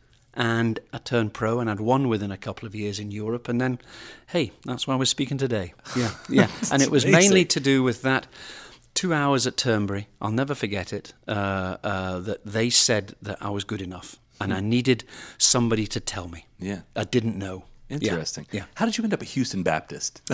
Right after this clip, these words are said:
Speaker 2: It's, you
Speaker 1: Houston Baptist was a long, long story. Uh, uh,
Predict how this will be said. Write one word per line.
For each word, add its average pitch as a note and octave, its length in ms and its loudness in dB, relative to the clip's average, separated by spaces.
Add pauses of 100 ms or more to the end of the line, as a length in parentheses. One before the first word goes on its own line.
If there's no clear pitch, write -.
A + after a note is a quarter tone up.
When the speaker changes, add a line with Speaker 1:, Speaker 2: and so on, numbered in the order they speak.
Speaker 2:
It's, F3+ 320 4
you F#3 60 0
Speaker 1:
Houston F3 260 4
Baptist D#3 480 4
was C3 140 6
a A3 100 10
long, C3 240 6
long A#2+ 200 6
story. G#2 540 2
Uh, G#2 340 0 (520)
uh, A#2+ 100 6